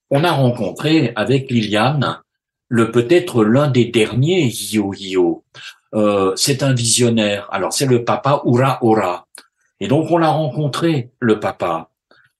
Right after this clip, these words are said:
Et il avait une canne, euh, avec, euh, sculpté, euh, euh, dans un arbre qui s'appelle le haito.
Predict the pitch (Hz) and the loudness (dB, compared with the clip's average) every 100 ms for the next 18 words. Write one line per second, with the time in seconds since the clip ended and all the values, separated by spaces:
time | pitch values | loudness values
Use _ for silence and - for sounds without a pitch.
0 | _ 127 120 123 123 120 120 175 151 113 | _ 2 2 2 0 2 4 2 2 -2
1 | - - 156 180 160 90 87 _ _ - | -4 -2 0 0 -2 -2 -4 _ _ -20
2 | _ - 117 110 107 104 - 117 110 147 | _ -4 0 2 4 2 -2 -6 0 0
3 | - - 110 - - - 120 110 135 131 | 0 2 2 2 -2 0 -2 -2 0 2
4 | 170 180 - - _ _ 120 113 110 104 | 2 -2 -14 -20 _ _ 2 4 4 2
5 | - - 117 107 107 120 117 110 104 117 | -4 -6 -2 0 0 0 0 -2 0 0
6 | 160 143 110 98 - - 110 - 147 131 | 0 0 -2 -2 -4 -2 -2 0 2 2
7 | 117 - 113 107 - 113 98 92 | 2 0 -4 -6 -4 -2 -2 -6